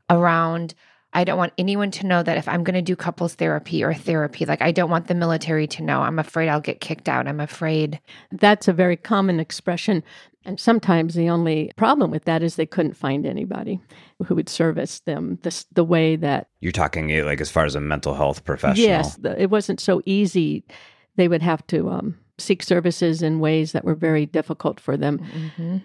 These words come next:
Speaker 2: But they often did say that, and they would go to the, that extreme.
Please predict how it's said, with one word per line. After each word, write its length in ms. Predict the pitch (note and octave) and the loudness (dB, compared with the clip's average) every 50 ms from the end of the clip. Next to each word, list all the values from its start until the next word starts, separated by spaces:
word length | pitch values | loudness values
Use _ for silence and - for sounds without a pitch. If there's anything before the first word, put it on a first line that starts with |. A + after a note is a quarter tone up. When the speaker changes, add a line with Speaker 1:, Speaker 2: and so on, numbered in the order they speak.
| - _ _ _ _ - | -8 _ _ _ _ -2
Speaker 2:
But 320 | F3 F#3 F3 E3+ - _ | 2 4 4 2 2 _
they 180 | - G3+ F#3 F3+ | 2 2 4 4
often 380 | F3+ F3 F3+ F3 - F#3+ E3+ | 4 4 2 2 2 0 0
did 220 | D3+ D3 D#3+ D#3 - | 2 0 -2 -2 -2
say 180 | - - D3+ D#3 | -2 0 0 0
that, 260 | D3+ D#3 D3+ D#3 - | 2 2 0 0 0
and 100 | - E3+ | 2 2
they 100 | D#3+ D#3+ | 2 2
would 200 | E3+ F3 F#3+ F#3 - | 2 2 0 0 0
go 120 | - D#3 D3+ | -2 0 0
to 120 | D#3+ D3 | 0 -2
the, 300 | C#3+ D3+ C3+ C3 F3 D3+ - _ - - - | -2 -2 -2 -2 -4 -6 -8 _ -20 -14 -6
that 260 | F3+ F3+ D#3+ D#3 D3+ | -2 0 0 0 0
extreme. 640 | - - - - - - F3 E3 C3 C3 D3 E3 C#3+ | -4 -6 -8 -10 -6 -2 -2 0 0 0 0 -2 -4